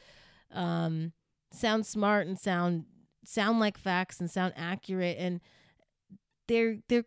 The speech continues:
only kind of half truths, and to always look for that context, because, you know, if Joe Biden is winning, n-, <laughs> you know, ninety-six percent of the black vote in Delaware,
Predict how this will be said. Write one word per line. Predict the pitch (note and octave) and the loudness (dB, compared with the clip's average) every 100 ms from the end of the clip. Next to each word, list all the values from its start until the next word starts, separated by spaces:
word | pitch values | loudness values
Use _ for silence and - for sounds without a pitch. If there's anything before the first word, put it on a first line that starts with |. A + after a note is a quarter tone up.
| - | 0
only | B3+ B3+ C4 | -2 0 -2
kind | B3 A#3 | 0 0
of | A3+ | 0
half | G#3+ G3 F#3+ - | 0 0 0 -4
truths, | - G#3 E3+ - | 0 2 2 0
and | E3+ | -2
to | E3 | 0
always | - G#3 G#3+ F#3+ | 2 6 6 4
look | F#3+ G3 | 0 0
for | - F#3+ | 0 0
that | F3 E3 - | 2 -2 -6
context, | - F#3 G3 G3+ D#3+ - - | -2 0 0 -2 -4 -8 -10
because, | F3 G3 F3 F#3 | -4 -2 -2 -2
you | F#3 | -2
know, | F3 E3+ - - - _ _ _ _ - | 0 -2 -6 -16 -20 _ _ _ _ -2
if | A3 G#3+ F#3 - E3 | 2 2 -2 -14 -12
Joe | - A3+ | 2 4
Biden | G#3+ G3+ G3+ G#3 G#3+ G#3+ G#3 - | 6 4 4 2 2 2 0 0
is | G#3 G3 | 2 2
winning, | F3+ G3 G3 G3 F#3+ F#3 - | 4 4 4 4 2 0 -4
n-, | F3 E3+ - | -4 -4 -6
<laughs> | - | -6
you | F#3+ G#3+ | -6 -4
know, | G3 G#3 F3+ | -2 2 2
ninety-six | F3 F3+ G3+ G3+ G3+ G3 - | 2 0 2 0 0 -2 -6
percent | - F#3+ F#3 F#3+ F#3 F3+ - | -4 -2 -2 0 2 0 -2
of | E3+ | -2
the | E3+ | 0
black | E3 E3+ E3+ F3+ | 0 0 -2 0
vote | F3+ F3 | 2 2
in | E3+ D#3+ | 2 0
Delaware, | F3 A#3 G#3 D3+ E3+ F3+ | 2 4 2 0 -6 -10